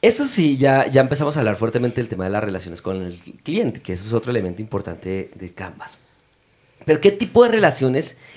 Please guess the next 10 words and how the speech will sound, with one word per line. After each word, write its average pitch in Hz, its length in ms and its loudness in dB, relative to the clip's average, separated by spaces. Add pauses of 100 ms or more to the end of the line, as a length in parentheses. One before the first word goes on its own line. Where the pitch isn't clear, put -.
esperan 151 540 2
nuestros 180 380 0
clientes 113 480 -8
que 151 80 -6
establezcamos 110 880 -6 (320)
y 135 60 -2
que 135 120 0
mantengamos 104 560 -4
con 123 180 -8
ellos? 185 440 -8